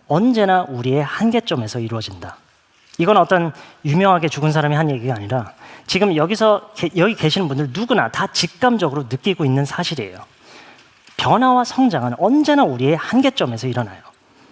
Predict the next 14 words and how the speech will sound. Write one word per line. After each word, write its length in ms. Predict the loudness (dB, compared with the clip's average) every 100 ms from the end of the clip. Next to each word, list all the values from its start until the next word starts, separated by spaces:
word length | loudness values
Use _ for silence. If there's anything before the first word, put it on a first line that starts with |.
| _ -6
그것도 520 | 0 2 2 2 0 -4 -18 -20 _ _ _ _
한계점에 640 | -2 2 4 2 0 0 0
도달하면서도 720 | -2 -2 0 2 2 2 0 0
아니고 380 | -2 -6 -8 -10 _ -20 -6
그 120 | -2
한계점을 600 | 0 4 4 2 0 0 -2
유지를 420 | -4 -4 0 2
해야 160 | 2 -2
돼요. 220 | -8 -20 -20 -20 -20 _ _ _ _ _ _ _ _ _ -6
그 80 | 0
한계점에 720 | 2 4 2 0 -2 0 0
머물러 460 | -2 -2 0 2 0
있어야 240 | -2 -8
돼요. 160 | -10 -16